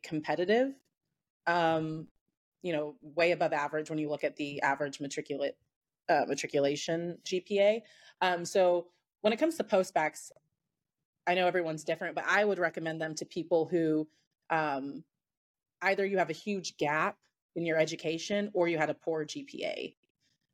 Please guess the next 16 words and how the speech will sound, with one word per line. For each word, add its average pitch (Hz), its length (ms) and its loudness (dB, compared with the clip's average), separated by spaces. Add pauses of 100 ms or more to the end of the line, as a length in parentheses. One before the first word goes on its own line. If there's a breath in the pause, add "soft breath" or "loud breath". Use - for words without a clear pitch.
um, 151 420 -4 (720)
like 175 160 4
a 156 60 0
formal 151 500 -4
postback. - 500 -10 (600)
Uh, 156 240 -2
yeah, 160 180 0
for 190 180 2
me, 208 240 4
I 165 120 2
just 165 380 -4
did 160 340 0 (400)
twenty 165 280 0
hours 151 680 0 (500)
of 147 480 -2 (360)
undergraduate 147 680 2